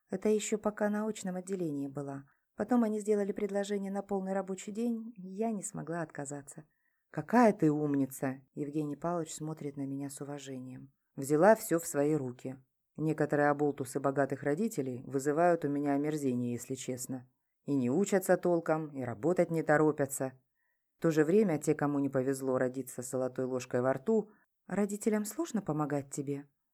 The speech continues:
Виктория смотрит сочувственно, я теряюсь от такого поворота беседы. «Притормозите, в этом плане у Полины все в порядке», лениво отмахивается Леон.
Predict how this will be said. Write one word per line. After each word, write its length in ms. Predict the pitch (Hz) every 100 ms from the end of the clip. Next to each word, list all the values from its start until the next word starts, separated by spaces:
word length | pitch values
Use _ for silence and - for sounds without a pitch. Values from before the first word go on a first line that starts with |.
| _ _ -
Виктория 520 | 147 156 165 156 143
смотрит 400 | 156 143 139 139
сочувственно, 760 | 147 143 202 190 - 147 143
я 220 | 135 156 151
теряюсь 540 | - 160 156 143 -
от 100 | 147
такого 320 | 147 147 143
поворота 480 | 139 139 143 143 143
беседы. 540 | 143 147 151 143 139 _ _ _ _
«Притормозите, 1040 | 143 143 165 175 180 175 185 - 127 120
в 120 | 120
этом 240 | 143 151 151
плане 360 | 170 170 147
у 40 | 135
Полины 440 | 143 147 156 151
все 160 | - 151
в 80 |
порядке», 680 | - 156 156 123 - 123 127 - _ _
лениво 400 | 156 156 151 143
отмахивается 720 | 143 147 143 147 143 143 -
Леон. 400 | 143 143 135 139